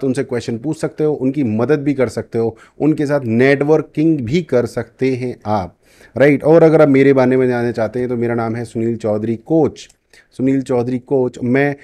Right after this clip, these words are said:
हज़ार से ज़्यादा क्लाइंट की हेल्प कर चुका हूँ, पाँच हज़ार से ज़्यादा स्टूडेंट्स को पढ़ा चुका हूँ, बीस से ज़्यादा कोचेस की हेल्प कर चुका हूँ। ये है मेरी प्रोफाइल सुनील चौधरी कोच, भर भर के आऊँगा। दस साल से हूँ मार्केट में, कोई नया नहीं आया हूँ, राइट? इसके अलावा अगर आप सुनील चौधरी गुरुजी डालेंगे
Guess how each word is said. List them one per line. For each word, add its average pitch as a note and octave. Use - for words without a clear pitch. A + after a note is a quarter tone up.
हज़ार C#3
से D#3+
ज़्यादा D3
क्लाइंट C#3
की D#3
हेल्प C#3+
कर C3+
चुका C3+
हूँ, C3
पाँच C3
हज़ार C3
से C#3
ज़्यादा C3
स्टूडेंट्स B2+
को B2+
पढ़ा A#2+
चुका B2+
हूँ, C3+
बीस C#3
से D#3
ज़्यादा C3
कोचेस E3+
की F3
हेल्प C3
कर A#2
चुका A#2
हूँ। A#2+
ये B2+
है B2+
मेरी B2+
प्रोफाइल B2
सुनील B2
चौधरी A2+
कोच, C3+
भर C3+
भर C#3
के C#3+
आऊँगा। C#3
दस C3
साल C3+
से D3
हूँ C#3+
मार्केट C3+
में, C#3
कोई C3+
नया A2+
नहीं A#2
आया G#2+
हूँ, G#2
राइट? B2+
इसके -
अलावा C3+
अगर C3+
आप B2+
सुनील C3
चौधरी B2+
गुरुजी B2
डालेंगे C3